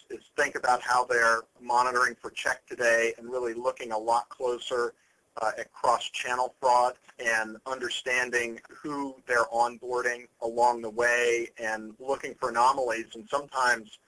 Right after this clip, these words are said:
you know, anomaly could be someone who is just too perfect in their account behavior, because it could be that that's actually a groomed account that criminals are using for, uh, other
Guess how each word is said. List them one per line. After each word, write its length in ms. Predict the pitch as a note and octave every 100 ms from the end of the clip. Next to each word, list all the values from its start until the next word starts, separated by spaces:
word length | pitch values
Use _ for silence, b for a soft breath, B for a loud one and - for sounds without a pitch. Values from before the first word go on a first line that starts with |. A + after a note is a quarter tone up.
| _ _ _
you 100 | C3
know, 180 | B2 A2+
anomaly 520 | A2 A#2+ C#3 B2+ A2+
could 220 | A2+ A#2+ A#2+
be 320 | A#2+ A2+ A2 -
someone 320 | C3 B2+ A#2
who 180 | A#2 A#2
is 120 | G#2+
just 260 | - A2 -
too 140 | A#2+
perfect 560 | - C#3+ C#3+ B2 _ -
in 180 | A#2+
their 160 | A#2 A#2
account 380 | A#2 B2 A2 G#2+
behavior, 580 | A2 A2+ G#2+ A2+ A2 - -
because 280 | A#2 B2 A#2+
it 120 | -
could 180 | D3 C#3+
be 180 | B2 A#2
that 180 | A#2 B2
that's 220 | A2+ B2
actually 720 | A#2 - - A#2 A2 G#2+ G2 -
a 140 | G#2
groomed 460 | G2 A#2 B2+ C#3 C3
account 480 | - - A2+ A2+ G#2+ -
that 180 | A#2+ A2+
criminals 460 | - B2+ A#2 G#2+ A2
are 100 | G#2
using 540 | A2+ A2 A2+ G#2+ G2+ _
for, 440 | A#2+ G#2 G#2 G2+ F#2+ G#2+
uh, 180 | G#2 G#2
other 240 | A#2+ A#2